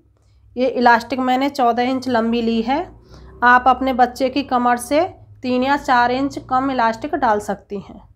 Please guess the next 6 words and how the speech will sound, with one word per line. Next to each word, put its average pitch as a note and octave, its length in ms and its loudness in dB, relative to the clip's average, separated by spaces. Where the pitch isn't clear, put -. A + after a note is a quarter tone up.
मैंने B3 360 4
इसमें C4+ 260 0
इलास्टिक C4 420 2
डाल A3 280 2
दी B3+ 180 -4
है। D#4 220 -2